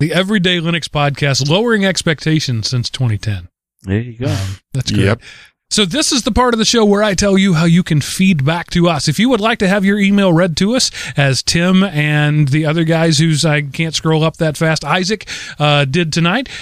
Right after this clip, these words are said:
Speaker 1: you can do that by sending us an email. You can go to element O P dot com, click the Contact Us button at the top of the page. You can call us, five five nine, I am O P is the phone number. No, I won't tell you what those numbers are. You have to figure it out yourself. Um, or you can send us an email directly, E D L at element O P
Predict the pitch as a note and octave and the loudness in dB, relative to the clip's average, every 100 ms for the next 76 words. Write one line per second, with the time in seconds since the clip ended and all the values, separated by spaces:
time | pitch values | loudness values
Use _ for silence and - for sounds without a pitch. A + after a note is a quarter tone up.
0 | - G3+ A3+ G3+ F3+ D4+ E3+ D#3 F#3+ - | -4 -2 0 2 4 4 4 0 -2 -8
1 | - D#3 - F3+ F3 E3+ D#3 D#3+ D#3 F#3 | -2 0 2 2 2 2 2 2 4 4
2 | E3+ D3 D#3 D3 D3+ D3 D3 D3+ D#3+ E3 | 4 4 2 0 -2 0 0 0 0 0
3 | D3+ D3+ C#3+ C#3 - D3 E3 D#3 C#3 B2+ | 2 0 0 -2 -2 -2 -2 -2 -4 -4
4 | - D3+ F3 C#3+ C#3 C#3+ B2+ C3+ B2+ C3 | -4 -2 0 -2 -2 -2 0 0 0 -2
5 | A#2+ B2+ A#2+ A#2 A2+ B2+ F3+ - - - | -2 -2 -2 -2 -2 -2 -4 -6 -6 -4
6 | E3+ C#3 B2+ G#3+ C#4 F#3 A3 - E3+ F#3 | -2 -2 -2 2 2 2 0 -2 0 0
7 | - E3+ D#3+ D#3 D3+ D#3 - D#3 D#3+ D3 | 0 0 0 2 0 -2 -2 0 0 0
8 | C#3+ D3+ D#3 D#3 D3 B2+ C#3 C#3+ C#3 D#3 | 0 0 0 0 -2 -2 -2 0 2 2
9 | G3+ B2 C3 C#3 A#2 D#3+ - C#3+ B2+ B2+ | 2 2 2 2 2 0 0 0 2 2
10 | B2+ B2+ B2+ B2+ C3 D3 A2+ A#2 - F#3 | 0 0 0 2 2 2 0 -2 -2 -2
11 | F#3 D#3+ D3+ B2+ C3 C#3 - - - - | 0 0 0 0 -2 -2 -8 -14 -14 -6
12 | D3+ C#3 C3+ F3 F#3 G#3+ A3+ G3+ F3+ A3+ | 0 2 0 0 0 2 2 0 -2 0
13 | G#3+ G3 G3 A3 G#3 G3+ F3 F3+ F#3+ - | 2 2 4 4 4 4 2 2 0 0
14 | F#3+ G3+ G#3 G3+ G3+ E3+ F3 - D#3 D3+ | 0 2 4 4 4 2 0 -2 -4 -2
15 | D3 D3+ D3 - C#3+ D3+ C#3+ | 0 0 0 0 0 2 0